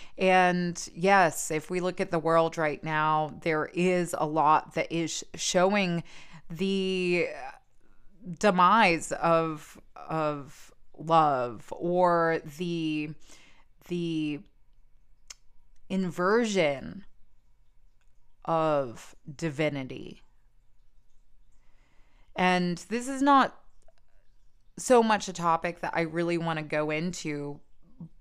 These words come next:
but look within your life. Look within the associations, the information,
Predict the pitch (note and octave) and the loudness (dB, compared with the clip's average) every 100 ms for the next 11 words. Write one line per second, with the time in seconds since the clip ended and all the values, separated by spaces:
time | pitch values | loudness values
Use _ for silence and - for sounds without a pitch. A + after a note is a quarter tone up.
0 | - - - - _ E3+ F#3 G3 G3+ B3+ | -20 -20 -20 -20 _ 0 0 0 0 0
1 | - - - - - _ - F#3 G#3 G3 | -2 -20 -20 -20 -20 _ -14 -6 -2 0
2 | F#3+ F3 E3 - - - - - - - | 0 0 -6 -14 -20 -20 -20 -20 -20 -20
3 | - E3+ D#3+ C#3+ C3+ - - - G#3 - | -12 -8 -2 -2 -2 -8 -14 -4 -4 0
4 | A#3 A3 G#3+ G3+ G3 G3 F#3 - - - | 0 2 2 2 2 0 -4 -10 -20 -20
5 | - - - - D#3+ G3 F#3+ F#3+ F#3 F3+ | -20 -20 -20 -18 -6 -4 -2 -2 -2 -2
6 | E3+ - - - - _ - - - - | -4 -6 -12 -20 -20 _ -20 -20 -20 -20
7 | - _ - - - F#3+ - G#3+ G3 - | -20 _ -20 -20 -8 -4 2 2 2 -2
8 | F3 D#3+ E3 - D#3 D3 E3 F3+ - - | -4 -4 -6 -10 -12 -12 -12 -14 -16 -18
9 | - F3 F#3+ F#3+ F3+ F3 E3 D3 D3+ - | -4 0 0 -2 -2 -2 -2 -4 -8 -10
10 | D3 C#3+ C#3+ | -10 -10 -12